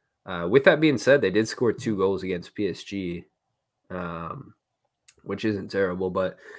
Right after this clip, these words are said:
yeah, I mean, they put up seven goals. One was an own goal. Um, Soler got in there for a goal as well, but I think Messi two, Mbappe two, Neymar one.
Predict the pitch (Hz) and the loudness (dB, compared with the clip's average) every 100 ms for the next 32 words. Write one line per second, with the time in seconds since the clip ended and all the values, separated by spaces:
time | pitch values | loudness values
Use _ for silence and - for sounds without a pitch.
0 | - _ 151 110 113 113 110 131 113 - | -20 _ 8 8 8 6 6 4 2 0
1 | 107 104 101 101 101 98 101 104 104 101 | 0 2 4 6 4 2 -2 0 0 -2
2 | 98 95 98 98 98 95 95 95 90 90 | -2 -4 -4 -4 -2 0 0 -2 -4 -10
3 | 90 87 87 85 85 82 87 - _ _ | -10 -8 -8 -10 -10 -12 -14 -18 _ _
4 | _ _ _ - 110 95 95 98 101 98 | _ _ _ -4 0 0 2 2 2 2
5 | 95 - 98 98 98 98 95 101 92 95 | -2 -4 -2 -2 -2 -2 -4 -6 -6 -4
6 | 92 90 92 92 92 90 90 92 92 92 | -4 -6 -8 -8 -6 -6 -8 -8 -8 -8
7 | 87 92 95 - 92 - 92 92 90 90 | -6 -6 -6 -8 -10 -10 -8 -6 -4 -6
8 | 90 92 90 90 90 90 - 92 90 90 | -6 -10 -8 -8 -8 -8 -8 -10 -8 -8
9 | 87 87 87 90 87 90 90 90 87 | -8 -10 -8 -8 -8 -8 -6 -6 -8